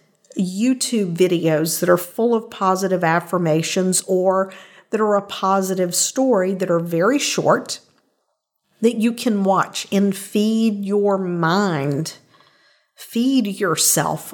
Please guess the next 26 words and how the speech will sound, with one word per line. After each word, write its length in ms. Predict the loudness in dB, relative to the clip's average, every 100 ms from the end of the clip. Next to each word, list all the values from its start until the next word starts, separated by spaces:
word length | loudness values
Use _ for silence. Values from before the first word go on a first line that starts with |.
| -2
all 260 | 0 2 0
of 140 | 0
this 340 | -2 -2 -2 -6
positive 840 | -14 -4 0 2 0 0 0 -2 -2
impact. 500 | 0 0 0 0 0
And 100 | 0
you 140 | 0
may 160 | 0 2
already 380 | 0 0 0 0
be 140 | 0
doing 320 | 0 0 0
a 60 | -2
lot 240 | 0 0
of 120 | 0 -4
this, 260 | -6 -6 -10 -20 _ _ _ _ _
but 140 | 0 2
attach 720 | 0 -4 -2 -2 0 -4 -2
the 160 | 0 2
emotion 680 | 2 2 2 0 0 0 0
to 240 | 0 0
it. 200 | 0 -6 -20 _ _
See 540 | -4 -2 0 2 2 0
yourself 1200 | 0 2 2 2 0 2 2 2 -2 -10 -20 -20 _ _ _ _ _ _ _ _ _
achieving 640 | 0 0 0 0 2 0 2
those 280 | 0 0
things. 320 | 0 0 0